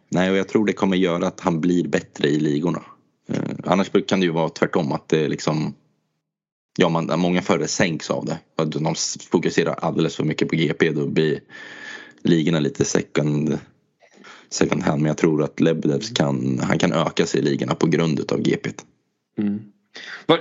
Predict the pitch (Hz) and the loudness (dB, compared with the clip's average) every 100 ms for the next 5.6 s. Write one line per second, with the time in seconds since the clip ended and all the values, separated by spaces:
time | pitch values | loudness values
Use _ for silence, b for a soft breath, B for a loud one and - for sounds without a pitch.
0 | 147 165 170 175 196 170 - 135 123 113 | 2 2 2 2 0 0 0 2 2 2
1 | 113 139 120 107 147 110 98 92 87 127 | 2 2 2 2 0 2 0 2 2 2
2 | 123 151 160 147 147 123 110 131 175 120 | 2 2 0 2 2 0 2 0 0 -2
3 | - 147 143 160 131 196 202 156 147 208 | 0 0 0 0 0 2 2 2 2 0
4 | 175 110 165 143 98 104 - 196 165 110 | -2 -2 -2 -2 -2 -4 0 0 0 -2
5 | 107 - 180 - - | -2 -2 -4 -4 -12